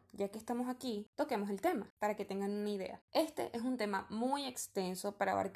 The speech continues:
en un solo episodio, así que lo más probable es que me quede corto. Pero bueno, aquí el doctor David explica que hay varios niveles de conciencia,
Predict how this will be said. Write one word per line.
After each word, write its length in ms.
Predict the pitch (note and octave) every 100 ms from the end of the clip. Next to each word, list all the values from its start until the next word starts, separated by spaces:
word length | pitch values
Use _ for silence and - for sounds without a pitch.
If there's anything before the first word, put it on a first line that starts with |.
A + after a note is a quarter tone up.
| G3
en 140 | G3 G3+
un 120 | A3+
solo 260 | A3+ A3
episodio, 520 | A3+ A3+ - G3+ G3 G3
así 360 | F#3+ - - B3
que 120 | C4+
lo 120 | A3+
más 280 | G#3+ C#4 -
probable 440 | E4 C#4 G3 F#3+
es 120 | G#3 -
que 120 | A3+
me 120 | G#3+
quede 380 | - A#3+ A#3+ G#3+
corto. 300 | F#3 E3 -
Pero 160 | - G#3+
bueno, 200 | G3+ F#3 - -
aquí 220 | G#3+ C4+
el 100 | D4+
doctor 320 | F4 D#4 D4
David 400 | A#3+ G3 G3 G3 - -
explica 680 | - _ E4 C#4 - G3 - - -
que 80 | A#3
hay 80 | A#3+
varios 280 | C4 D4+
niveles 360 | C#4+ B3+ A3 A#3+
de 100 | C4
conciencia, 720 | B3 B3+ B3 D4 G#3+ - G3+